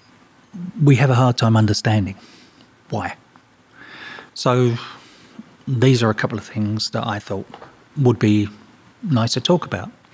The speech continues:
So the first point I would like to raise is,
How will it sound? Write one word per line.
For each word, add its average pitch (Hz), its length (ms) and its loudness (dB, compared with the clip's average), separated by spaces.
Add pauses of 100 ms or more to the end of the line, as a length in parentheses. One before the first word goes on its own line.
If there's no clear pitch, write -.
(520)
So - 160 -4
the 120 80 0
first 175 360 2
point 101 300 -2 (500)
I 117 140 0
would 113 240 -6
like 117 260 0
to 113 120 2
raise 110 340 2
is, 120 200 4